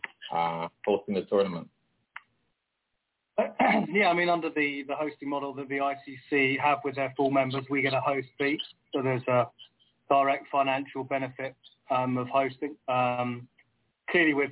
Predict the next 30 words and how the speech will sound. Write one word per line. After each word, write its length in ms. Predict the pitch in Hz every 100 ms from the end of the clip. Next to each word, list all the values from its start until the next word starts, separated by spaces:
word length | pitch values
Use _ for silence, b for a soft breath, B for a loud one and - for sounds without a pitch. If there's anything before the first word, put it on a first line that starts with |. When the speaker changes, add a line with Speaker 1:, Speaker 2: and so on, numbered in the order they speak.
| -
Speaker 2:
free 200 | 160 139 131
spectators 680 | 143 - 147 139 131 131
and 140 | 123 -
free 200 | 139 127
gates, 300 | 139 147 -
there's 120 | 139 139
not 180 | 135
really 180 | 139 127
much 260 | 127 135 143
else 200 | 139 131 131
from 100 | 123
a 40 |
Cricket 280 | 143 131 127
West 200 | 127 -
Indies 240 | 156 131 123
perspective 500 | - - 139 - 131 131
financially, 460 | 127 131 143 143
but 180 | 135 143
for 80 | 127
the 100 | 131
region, 540 | 143 139 131 123 127 - _ _ _
you 80 | 139
know, 120 | 131
the 100 | 127 131
tournament's 500 | 156 143 135 135 131
invested 440 | 127 127 - 131
millions 340 | 139 135 127
of 80 | 131
U 140 | 131
S 120 | 135